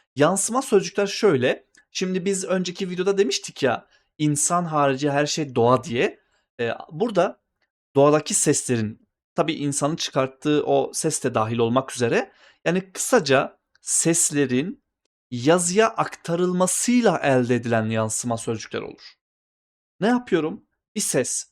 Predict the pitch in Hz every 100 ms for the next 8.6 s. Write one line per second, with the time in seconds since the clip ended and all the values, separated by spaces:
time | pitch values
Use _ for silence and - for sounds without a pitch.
0 | - 196 233 190 147 156 185 214 180 196
1 | 254 220 - 190 220 226 196 202 156 131
2 | - 135 120 123 110 117 110 104 _ _
3 | _ _ _ - 233 - 165 147 - -
4 | _ _ - 190 156 - - _ _ -
5 | 190 170 - 151 151 143 131 175 - 143
6 | 143 143 143 - - 147 143 - 135 -
7 | - - 123 - 120 120 117 - - 131
8 | 127 113 - - -